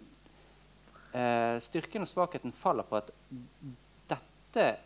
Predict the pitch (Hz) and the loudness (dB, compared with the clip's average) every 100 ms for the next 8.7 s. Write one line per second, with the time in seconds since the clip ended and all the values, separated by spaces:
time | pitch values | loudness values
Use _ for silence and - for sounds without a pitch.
0 | - 151 131 120 120 147 147 - - 117 | -4 -2 0 -2 -2 0 0 -2 -6 -6
1 | 110 - - 170 147 110 95 - 104 107 | -6 -10 -6 -2 0 0 -2 -2 -4 2
2 | 123 117 107 - - 127 123 113 107 - | 2 4 0 -2 -2 2 4 2 -4 -4
3 | 117 117 127 123 120 107 113 131 151 139 | -4 -2 -2 -2 -4 -4 -2 2 4 4
4 | 117 117 135 - - - - - 311 - | 6 4 2 -6 -18 -20 -4 0 0 2
5 | 139 110 110 101 - - 123 127 120 113 | 0 0 2 0 0 -2 0 0 0 0
6 | - - - - - 139 135 - 247 156 | -4 -20 -20 -20 -4 2 2 2 0 0
7 | 147 - 175 - 277 175 - - - 143 | -2 -6 -8 -4 -2 -2 -4 -10 -8 -4
8 | 117 117 117 113 113 113 | -2 0 2 2 2 0